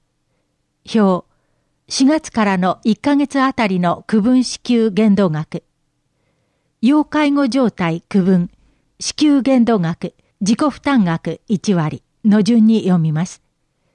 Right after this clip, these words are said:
要支援一、五万飛び三十円、五千飛び三円。要支援二、十万飛び四千七百三十円、一万飛び四百七十三円。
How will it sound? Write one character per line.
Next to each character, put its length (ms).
要 220
支 240
援 240
一、 340
五 160
万 240
飛 180
び 220
三 260
十 240
円、 220
五 140
千 320
飛 180
び 240
三 320
円。 240
要 220
支 220
援 320
二、 160
十 260
万 240
飛 220
び 220
四 220
千 320
七 220
百 240
三 300
十 240
円、 240
一 280
万 200
飛 160
び 240
四 220
百 260
七 280
十 200
三 300
円。 240